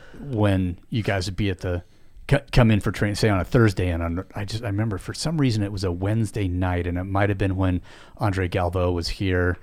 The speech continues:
one of the first times, and you got, and it was just like you came into the gym the next day and were like, "Uh, we kinda got worked over last night. We're not <laughs> really feeling that energetic."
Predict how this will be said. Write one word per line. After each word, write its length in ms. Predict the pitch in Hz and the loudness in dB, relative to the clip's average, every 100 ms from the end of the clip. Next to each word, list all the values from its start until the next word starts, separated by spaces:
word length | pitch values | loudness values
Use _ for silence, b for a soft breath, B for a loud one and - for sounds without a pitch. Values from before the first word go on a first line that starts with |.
| b b b | b b b
one 300 | 135 101 98 | -6 2 4
of 60 | 87 | 2
the 60 | |
first 380 | - 110 90 - | -2 -2 -2 -2
times, 600 | - 90 85 82 82 - b b b b 127 | -2 -2 -2 -2 -4 -8 b b b b 2
and 440 | 101 92 90 - - - | 2 2 -2 -8 -12 -4
you 160 | 101 | -2
got, 120 | 101 - | -2 -2
and 140 | 98 | -2
it 80 | 98 | 0
was 180 | 87 - | -2 -4
just 260 | 98 - 101 | -6 -4 -4
like 160 | 90 | -4
you 80 | 104 | -2
came 180 | 107 92 | 0 2
into 120 | 92 | 2
the 80 | 90 | 0
gym 200 | 92 90 | 0 0
the 60 | |
next 180 | 90 82 | 0 -2
day 140 | 101 87 | -2 -2
and 80 | 85 | 0
were 60 | |
like, 220 | 85 82 95 | -2 -4 -2
"Uh, 240 | 87 85 | 0 0
we 80 | 87 | -2
kinda 320 | - 92 87 | -4 -2 -2
got 240 | 85 82 85 | -2 -2 -2
worked 320 | 82 - - - | -4 -6 -14 -4
over 380 | 85 80 78 - | -2 -2 -2 -2
last 300 | 90 78 - | -2 -2 -2
night. 280 | 82 80 87 | -2 -2 0
We're 140 | 87 | 2
not 280 | 90 92 - | 2 2 2
<laughs> 0 | |
really 300 | 90 117 98 | 4 6 6
feeling 260 | - 110 104 | 6 6 6
that 160 | 110 | 8
energetic." 680 | 110 127 110 113 117 117 | 8 6 6 8 8 4